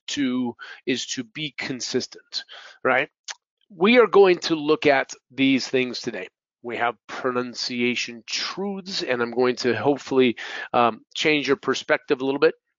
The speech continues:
Um, difficult sounds, um, starting with consonants, vowels, and the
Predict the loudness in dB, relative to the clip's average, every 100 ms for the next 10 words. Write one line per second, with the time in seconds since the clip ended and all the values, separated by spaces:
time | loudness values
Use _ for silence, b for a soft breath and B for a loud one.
0 | _ _ _ _ _ _ _ _ _ -2
1 | -2 -2 2 2 2 -6 -2 -2 -2 -4
2 | -12 B B B B -6 -2 2 4 4
3 | 2 -4 -4 -4 0 2 2 -4 -10 0
4 | 0 0 -2 -8 -4 -6 -8 _ -6 -4
5 | -4 -4 -4 -2 0 -2 0 -8 -8 B
6 | B _ -2 4 6 6 4 0 -2 -6
7 | -6 B B 0 0 0 -2